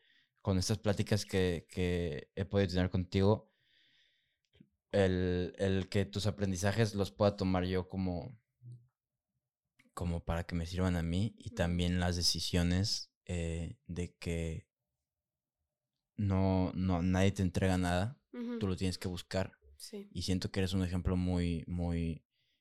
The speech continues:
Speaker 1: eh, tangi-, no tangible, pero, o sea, un ejemplo muy claro de eso.
Speaker 2: Ujú.
Speaker 1: Este, no te sirve un,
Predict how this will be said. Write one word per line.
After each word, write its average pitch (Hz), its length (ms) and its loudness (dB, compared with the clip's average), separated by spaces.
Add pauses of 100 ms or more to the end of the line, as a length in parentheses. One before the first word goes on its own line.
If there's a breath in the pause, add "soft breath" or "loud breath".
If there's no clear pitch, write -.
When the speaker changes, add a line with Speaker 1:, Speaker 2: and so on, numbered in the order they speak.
(160)
Speaker 1:
eh, 85 220 -6
tangi-, 87 480 -8
no 92 220 -4
tangible, - 420 -10
pero, - 140 -8
o 92 40 -6
sea, 92 120 -4
un 87 160 0
ejemplo 87 320 -4
muy 87 460 -4 (100)
claro 87 340 2
de 85 100 -2
eso. - 280 -6 (260 soft breath)
Speaker 2:
Ujú. 220 260 -8
Speaker 1:
Este, 80 920 -4 (1080)
no 90 140 -2
te 87 120 -4
sirve 92 240 4
un, 87 200 2